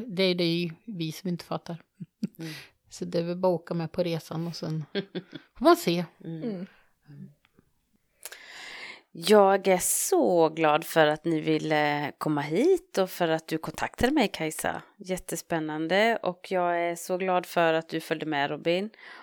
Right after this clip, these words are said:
Speaker 2: Och, eh, jag önskar er all lycka till på er fortsatta resa. Och jag är övertygad om att det här har fått betyda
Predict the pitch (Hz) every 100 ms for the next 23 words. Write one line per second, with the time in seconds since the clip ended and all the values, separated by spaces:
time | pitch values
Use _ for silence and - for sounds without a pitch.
0 | - - 175 - - 170 160 156 151 -
1 | - 175 - 185 - 170 165 - - 180
2 | 170 165 - 156 - 190 269 - 202 185
3 | - 185 170 - 190 262 262 - - -
4 | - _ _ 170 170 165 170 190 175 170
5 | 180 175 165 156 - 151 151 151 147 147
6 | - - 151 - 156 156 156 143